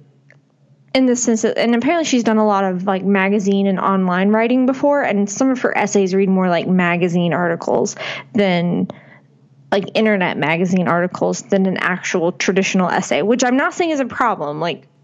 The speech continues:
h-, have at it. That's not it at all. But I just, I don't know. It just, some of them just didn't quite settle quite well.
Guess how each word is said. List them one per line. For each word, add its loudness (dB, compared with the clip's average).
h-, -14
have -2
at 0
it. -8
That's -2
not 2
it -2
at -4
all. -2
But 0
I 0
just, -4
I 0
don't 2
know. 2
It -2
just, -2
some 0
of -2
them 2
just -2
didn't 0
quite -2
settle -2
quite -4
well. -4